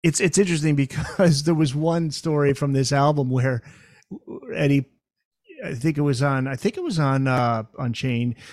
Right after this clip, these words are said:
but Eddie played a song a certain way, and Ted Templeman was like, "No, no, no, no, no, I'm, I don't, I don't, I don't like that." Like, Ed did, like, twenty takes of it, and Ted was, "Ah, no, I don't like it, I don't like it." So then,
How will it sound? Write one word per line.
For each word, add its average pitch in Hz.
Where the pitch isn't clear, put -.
but 139
Eddie 156
played 147
a 143
song 147
a 131
certain 151
way, 170
and 139
Ted 127
Templeman 139
was 117
like, 120
"No, 160
no, 139
no, 120
no, 110
no, 113
I'm, 139
I 147
don't, 139
I 147
don't, 147
I 139
don't 131
like 117
that." 107
Like, 110
Ed 120
did, 117
like, 113
twenty 123
takes 113
of 110
it, 110
and 107
Ted 127
was, 117
"Ah, 180
no, 147
I 135
don't 131
like 113
it, 131
I 120
don't 113
like 110
it." 127
So 131
then, 131